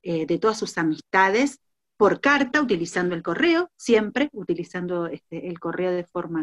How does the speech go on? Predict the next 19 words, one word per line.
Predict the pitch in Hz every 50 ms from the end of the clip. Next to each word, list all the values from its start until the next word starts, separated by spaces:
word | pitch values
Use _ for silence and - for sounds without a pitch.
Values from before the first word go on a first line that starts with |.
| 156 - -
masiva, | 156 - - - - - 202 - - -
así | - - 392
con, | - - 175 180 175 - _ _ _ _ - - - _
este, | - 170 - - _ 180 170 170 165
porque | - 196 - - 220
él | 214
tenía | 233 220 214 220 208 196
incluso | - 208 196 220 240 - - 202 175
horarios, | 190 294 320 285 190 185 175 -
así | 220 214 - 294
como | 277 370 302 294
ahora | 277 262 254
nosotros | 233 - - 240 240 254 240
nos | 233 196
levantamos | 196 190 185 185 180 208 220 240 269 277 277 -
y | 196
respondemos | 170 180 - - 175 180 190 214 233 226 196
los | 180 - -
mails | 190 190 233 269 320 349 349